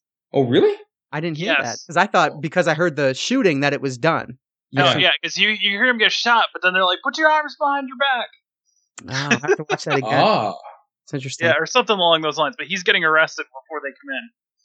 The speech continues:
Speaker 3: come in.
Speaker 2: Hmm. Yeah, I definitely need to rewatch that ending to, s-, to take a look at both those things.
Speaker 1: Yeah, I thought he, he, I thought he was, like, I thought nobody survived, so I assumed Mister Pink was dead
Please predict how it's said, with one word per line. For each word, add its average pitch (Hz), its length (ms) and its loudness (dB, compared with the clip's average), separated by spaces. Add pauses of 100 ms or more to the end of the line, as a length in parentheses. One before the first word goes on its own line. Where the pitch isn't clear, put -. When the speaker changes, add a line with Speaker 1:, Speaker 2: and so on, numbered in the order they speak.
(360)
Speaker 3:
come - 80 2
in. 120 60 -4
Speaker 2:
Hmm. 117 40 -14 (920)
Yeah, 156 140 4
I 139 100 4
definitely 175 260 2
need 165 160 2
to 123 340 0
rewatch 127 440 2
that 120 140 -2
ending 120 300 -4
to, 131 80 -14
s-, - 200 -14
to - 80 -20
take 139 140 2
a 139 60 4
look 131 120 2
at 117 100 -6
both 123 160 2
those 123 240 -2
things. 117 300 -6 (340)
Speaker 1:
Yeah, 151 200 2
I 165 200 4
thought 170 300 4
he, 135 140 -2 (100)
he, 131 120 -2
I 143 100 4
thought 143 200 2
he 139 100 2
was, 135 380 -2
like, 127 180 -2
I 143 60 2
thought 160 140 2
nobody 147 200 2
survived, 110 540 0
so 117 220 0
I 123 120 2
assumed 131 440 2
Mister 117 220 -2
Pink 117 220 -4
was 113 140 -2
dead 120 320 2